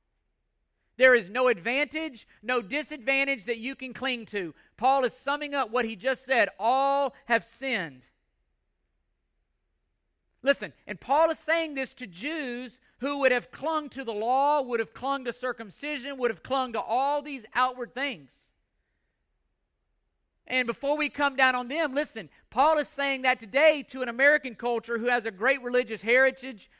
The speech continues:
who, who right or wrong claims that we were founded on Christianity.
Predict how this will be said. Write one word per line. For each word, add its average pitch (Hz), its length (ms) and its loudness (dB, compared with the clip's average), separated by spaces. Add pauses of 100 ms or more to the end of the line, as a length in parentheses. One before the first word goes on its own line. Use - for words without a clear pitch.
(160)
who, 240 340 0 (120)
who 247 340 2 (540)
right 220 280 6
or 269 80 6
wrong 269 380 2
claims 269 420 -2
that 233 140 -2
we 247 120 -4
were 220 120 -2
founded 254 420 2
on 240 160 0
Christianity. 254 840 -4